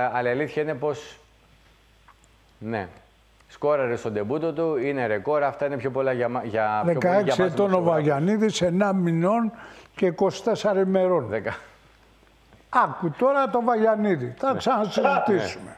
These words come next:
Speaker 1: Ναι. Δεκαοκτώ, ο, ο Νίνης ήταν δεκαέξι.
Speaker 2: Ε?
Speaker 1: Ο Νίνης ήταν δεκαέξι.
Speaker 2: Ε, δεκαέξι να κούπεις την μπάλα ο
Speaker 1: Πού
Speaker 2: Νίνης.
Speaker 1: είναι τώρα;
Speaker 2: Πουθενά δεν έπαιξε.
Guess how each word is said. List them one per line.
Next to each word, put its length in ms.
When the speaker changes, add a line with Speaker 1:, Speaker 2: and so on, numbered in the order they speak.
Speaker 1:
Ναι. 80
Δεκαοκτώ, 360
ο, 100
ο 40
Νίνης 280
ήταν 180
δεκαέξι. 540
Speaker 2:
Ε? 120
Speaker 1:
Ο 120
Νίνης 380
ήταν 220
δεκαέξι. 580
Speaker 2:
Ε, 100
δεκαέξι 440
να 100
κούπεις 320
την 100
μπάλα 320
ο 40
Speaker 1:
Πού 60
Speaker 2:
Νίνης. 200
Speaker 1:
είναι 120
τώρα; 360
Speaker 2:
Πουθενά 420
δεν 180
έπαιξε. 400